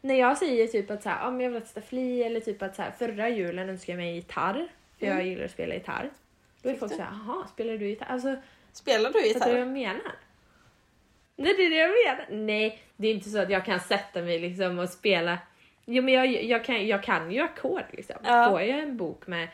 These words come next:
Speaker 1: alltså, så här basic ackorden då, inte såna här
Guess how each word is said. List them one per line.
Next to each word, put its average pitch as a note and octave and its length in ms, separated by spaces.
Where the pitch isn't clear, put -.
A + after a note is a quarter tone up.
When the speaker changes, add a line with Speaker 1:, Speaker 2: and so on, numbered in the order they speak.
Speaker 1:
alltså, F#3+ 240
så F#3 100
här D#3+ 80
basic E3 520
ackorden B3+ 560
då, F3+ 140
inte F#3 320
såna G3+ 240
här D#3+ 240